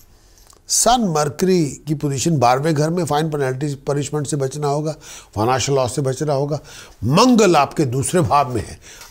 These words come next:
अपनी ज़ुबान में इतना गुस्सा और पागलपन ना लेके आएँ कि आप सब कुछ बर्बाद करने पे तुल, तुले तुल जाएँ। गुस्से की आंच को कम करें। अगर आप चाहें तो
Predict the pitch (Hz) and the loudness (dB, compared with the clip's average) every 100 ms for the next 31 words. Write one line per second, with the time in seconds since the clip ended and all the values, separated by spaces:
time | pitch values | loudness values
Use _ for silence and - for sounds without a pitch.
0 | - 156 - 233 196 175 160 165 175 170 | -4 -4 0 0 2 2 2 0 0 -4
1 | 147 170 170 143 - 160 165 147 139 143 | -2 -4 -2 -2 0 0 0 2 0 0
2 | 143 151 175 170 147 156 156 170 - - | 0 -2 0 0 -2 -4 -4 -6 -14 -18
3 | - - 165 151 - 165 - 147 120 127 | -14 -4 -2 -2 -4 -6 -2 -2 0 0
4 | 87 131 156 - 143 147 143 139 143 127 | 2 0 0 -2 -4 -2 -4 -4 -4 -4
5 | 127 151 139 135 156 139 131 127 - - | -4 0 0 2 2 2 0 -2 -8 -18
6 | - - - 131 - 180 165 170 135 135 | -20 -18 -4 -4 0 0 2 2 2 0
7 | 160 143 147 147 143 135 - - - - | -2 -2 -2 -2 -6 -8 -14 -20 -20 -12
8 | - 160 202 247 330 - 185 156 175 196 | 0 4 6 4 2 0 0 0 0 0
9 | 185 170 | 0 -2